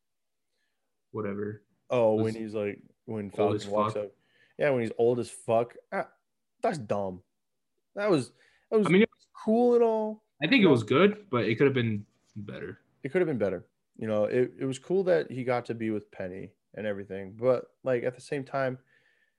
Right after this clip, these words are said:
Speaker 2: like, the whole, um, exchange between Falcon and Steve Rogers, where he's like, "Are you gonna tell me, are you gonna tell me about her?" And he says,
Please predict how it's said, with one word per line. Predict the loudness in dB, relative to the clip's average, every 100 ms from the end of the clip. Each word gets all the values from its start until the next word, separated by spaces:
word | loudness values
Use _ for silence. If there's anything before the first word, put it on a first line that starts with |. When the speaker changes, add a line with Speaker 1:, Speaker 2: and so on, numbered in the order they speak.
| _ _
Speaker 2:
like, | -6 0
the | 0
whole, | 2 2 2 -4 _ _ _ _ -6
um, | -4 -2 -4 -8 -10
exchange | -12 -10 -6 -2 -2 -4 -6 -12 -18 -20 _ -14
between | -10 -8 -8 -8
Falcon | -8 -6 -6 -6 -10 -12 -16 _ _ _ _ _ _ _ _ _ _
and | -8 -6 -6 -6 -8 -12 -16 -20 -20 _ _ _ _
Steve | -8 -6 -4
Rogers, | -4 -6 -6 -6 -6 -6
where | -6
he's | -6 -6
like, | -4 -6 -10 _ _ _ _ _ _ -10
"Are |
you | -6
gonna | -6 -6
tell | -10 -10 -8
me, | -8 -14 -14 -10
are |
you | -10
gonna | -10
tell | -12 -12
me | -10
about | -8 -6 -4
her?" | -6 -8 -10
And | -10
he | -8
says, | -6 -4 -6 -10